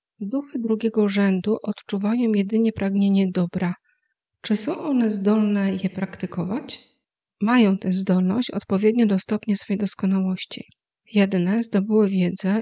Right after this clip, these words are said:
inne charakteryzuje mądrość i dobroć. Wszystkie jednak muszą jeszcze przejść próby. Czy wszystkie duchy trzeciego rzędu istotnie są złe? Nie.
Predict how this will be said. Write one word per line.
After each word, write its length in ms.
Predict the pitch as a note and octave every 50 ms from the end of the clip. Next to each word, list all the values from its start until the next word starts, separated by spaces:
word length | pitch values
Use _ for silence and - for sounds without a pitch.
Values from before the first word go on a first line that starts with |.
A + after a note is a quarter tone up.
| - _
inne 540 | G3+ F#3 F3+ F3+ F3+ F3 F3 F3+ F#3+ A3 A#3
charakteryzuje 760 | - - G#3 A3 G#3+ - - - G#3 G3+ G3+ - G3+ F#3+ F#3
mądrość 480 | F#3+ F#3 G3+ A3+ B3 C4 C#4 B3+ - -
i 60 | A3+
dobroć. 640 | G3+ G3+ F3+ F#3 F#3+ - F3+ F3+ - - - - - _ _ _ _ _ _ _ _ _ _ _ _
Wszystkie 500 | - - C#4+ C#4+ C#4+ - - - G#3 F#3
jednak 440 | F3+ F3 F3+ G#3 G3 G3 G3 - -
muszą 380 | G3 G3 C4 C#4 - - B3
jeszcze 340 | G#3+ G3+ G3+ - - - F#3+
przejść 340 | - - F#3 F3 - - - _
próby. 320 | - F#3+ F#3+ G3+ F#3+ F#3 - _ _ _ _ _ _ _ _ _ _ _ _ _ _ _ _
Czy 160 | - C#4 C4+
wszystkie 400 | C4+ - A3 G#3+ - - - G3+
duchy 280 | F#3 G3+ F#3+ - G3+ G3
trzeciego 460 | - - F#3+ F#3 - F#3+ F#3+ G#3 F#3+
rzędu 560 | F#3+ F#3+ F#3 F3+ F3+ F3 F3+ F3+ - - - -
istotnie 680 | F#3 F3+ - - - - F3 E3+ F3 - - C#4+ D4+
są 260 | D4 - - F#3 F3+
złe? 340 | F3 F3 E3 E3+ F#3+ B3+ D#4+ - - - _ _ _ _ _ _ _ _ _ _ _ _ _ _
Nie. 420 | - F#3+ F#3 F3+ F3 E3+ E3 E3+